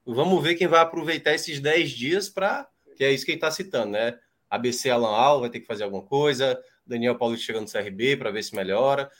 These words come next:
Os times que tão ali na parte de cima também, né, que, que não tiveram tantas trocas, e, e ver o que é que,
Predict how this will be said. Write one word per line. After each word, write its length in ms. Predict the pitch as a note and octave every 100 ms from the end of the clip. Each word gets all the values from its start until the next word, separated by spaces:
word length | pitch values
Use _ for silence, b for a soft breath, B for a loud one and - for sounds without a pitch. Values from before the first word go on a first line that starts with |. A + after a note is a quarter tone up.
| b
Os 160 | F#3 -
times 320 | - F3 E3+
que 100 | -
tão 200 | B2 C3+
ali 80 | B2+
na 100 | B2
parte 240 | A#2+ A#2+
de 60 | A#2
cima 220 | - A#2+
também, 460 | A2+ G#2+ A2+ D3 C#3+
né, 160 | A#2
que, 400 | B2+ G#2+ G2 F#2 -
que 80 |
não 140 | G2 G2
tiveram 300 | G2+ G#2 G2+
tantas 340 | G#2+ G2+ G2+
trocas, 500 | - A2 A#2 C3 - _ _ _ _ _ _
e, 160 | A2 A2 B2
e 120 | D#3
ver 220 | C3+ C3+
o 80 | F3
que 100 | F3
é 60 | E3+
que, 560 | E3+ F#3 F3+ D3+ G#2